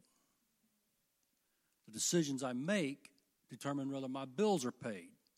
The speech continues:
The decisions that I make, it may, it's a decision whether the church is blessed or cursed.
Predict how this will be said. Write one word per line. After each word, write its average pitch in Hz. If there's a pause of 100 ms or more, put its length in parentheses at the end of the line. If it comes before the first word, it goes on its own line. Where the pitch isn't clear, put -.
(1040)
The 131
decisions 175
that 147
I 139
make, 175 (1700)
it 151
may, 156
it's 160
a 135
decision 151
whether 156
the 127
church 190
is 123
blessed 147
or 135
cursed. -